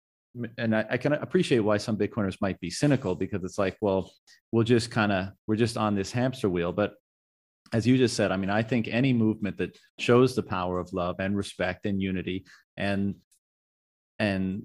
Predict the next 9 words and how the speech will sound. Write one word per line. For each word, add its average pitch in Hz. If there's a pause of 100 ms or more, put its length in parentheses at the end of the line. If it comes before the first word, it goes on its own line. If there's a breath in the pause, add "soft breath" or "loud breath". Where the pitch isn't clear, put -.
the 92 (320)
power 110
and 95
interest 110
and 98
dedication 104
and 90
commitment 104
to 92